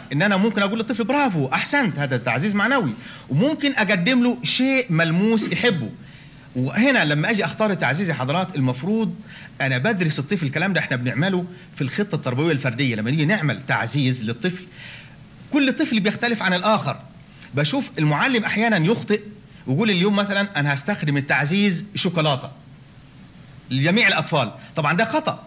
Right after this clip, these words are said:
لأن في طفل بيحب الشوكولاتة، في طفل بيحب العصير،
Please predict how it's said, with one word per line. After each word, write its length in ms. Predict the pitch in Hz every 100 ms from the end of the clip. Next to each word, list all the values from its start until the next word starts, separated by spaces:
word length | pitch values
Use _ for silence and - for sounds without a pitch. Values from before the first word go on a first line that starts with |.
| - - -
لأن 160 | 175
في 220 | 180 240
طفل 280 | 226 226 220
بيحب 260 | 127 135 185
الشوكولاتة، 540 | 190 175 185 196 190
في 180 | 151 120
طفل 260 | 120 151 170
بيحب 380 | 151 165 170
العصير، 500 | 180 160 170 220 208